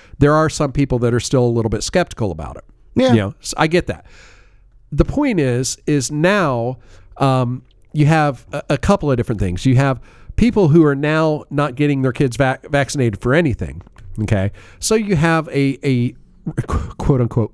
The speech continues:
Speaker 1: resurgence of measles. Okay. Now, the story I read, uh, today was measles, and this is the headline,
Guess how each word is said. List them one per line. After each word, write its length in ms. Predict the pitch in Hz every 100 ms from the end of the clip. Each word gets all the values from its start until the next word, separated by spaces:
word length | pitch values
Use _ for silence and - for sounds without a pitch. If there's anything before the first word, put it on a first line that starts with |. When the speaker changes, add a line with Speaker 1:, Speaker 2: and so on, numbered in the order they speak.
| -
Speaker 1:
resurgence 680 | 127 127 170 165 113 98 -
of 140 | 117
measles. 520 | 110 110 92 - - - -
Okay. 280 | 98 92 95 - - - _ _ - -
Now, 260 | 113 131 123 - - - - -
the 80 | 135
story 400 | - 240 302 190
I 80 |
read, 440 | 156 147 131 123 139 - _ _ -
uh, 300 | 139 127 127
today 720 | - 139 165 170 107 98 123 - - -
was 520 | 127 127 123 123 - - - - - 143
measles, 600 | 123 185 269 147 107 113
and 160 | - 123
this 140 | 175
is 100 | 175
the 80 | 147
headline, 340 | 147 131 90